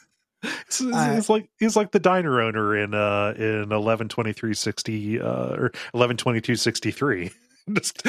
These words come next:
Speaker 1: I just, "Oh, I've been, I've been selling the same, like, five pounds of hamburger every day 'cause I go back to this time loop." <laughs>
Speaker 2: Yep. It, uh, very, very similar. Uh,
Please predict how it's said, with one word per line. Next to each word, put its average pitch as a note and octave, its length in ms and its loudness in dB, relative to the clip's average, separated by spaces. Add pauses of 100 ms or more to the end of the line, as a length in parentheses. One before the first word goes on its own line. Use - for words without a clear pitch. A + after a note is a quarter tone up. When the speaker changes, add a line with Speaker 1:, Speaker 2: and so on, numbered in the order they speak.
(200)
Speaker 1:
I C3+ 60 4
just, C3+ 240 0
"Oh, E3 140 4
I've C3 160 0
been, C#3 180 0
I've C3+ 160 2
been C3 140 -2
selling C3 360 2
the A2+ 100 -2
same, B2+ 460 -2 (140)
like, D3 220 2
five A#2+ 240 4
pounds B2 240 0
of A2 100 -2
hamburger A#2 500 2
every G#2 240 0
day A#2 260 -4 (280)
'cause A#2+ 160 0
I A2 60 4
go A#2+ 160 0
back G#2+ 220 2
to A#2 100 0
this G#2+ 160 -2
time A2 280 0
loop." G#2 280 -2
<laughs> - 40 -20 (880)
Speaker 2:
Yep. F#3 340 2
It, F3 200 2
uh, D#3+ 180 4
very, E3+ 340 4
very D#3 200 4
similar. C3 440 -2 (520)
Uh, B2+ 380 -2